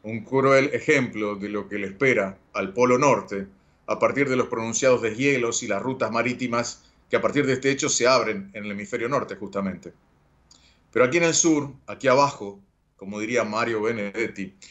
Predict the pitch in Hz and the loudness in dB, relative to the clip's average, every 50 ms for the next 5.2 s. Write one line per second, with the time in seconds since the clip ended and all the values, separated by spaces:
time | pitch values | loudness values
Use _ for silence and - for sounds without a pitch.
0 | - - - _ - 120 123 147 160 151 - 165 151 - 151 135 135 127 139 156 | -20 -20 -18 _ 0 0 2 2 0 2 2 2 2 2 2 0 -4 -2 0 2
1 | 135 - - - 98 98 98 - - - _ _ _ _ - 117 120 110 113 113 | 2 2 0 -2 -4 -4 -4 -6 -8 -10 _ _ _ _ -6 -4 -4 -2 -2 -2
2 | 113 117 113 120 135 143 143 135 127 120 117 117 120 131 131 131 127 120 113 110 | 2 2 4 6 4 4 4 2 0 0 0 0 0 0 2 2 2 2 0 -2
3 | 113 113 117 117 117 120 120 - - 120 110 110 110 110 117 117 113 120 117 - | -2 0 -2 -2 -2 -4 -4 -4 -4 -4 -2 0 2 2 2 2 0 -2 -6 -4
4 | - 120 107 - 104 98 98 101 101 98 98 - - 101 110 127 135 117 98 - | -2 -4 -4 -2 -4 -6 -4 -4 -4 -6 -6 -4 -4 -2 2 4 2 2 2 -2
5 | - 92 82 | -8 -12 -14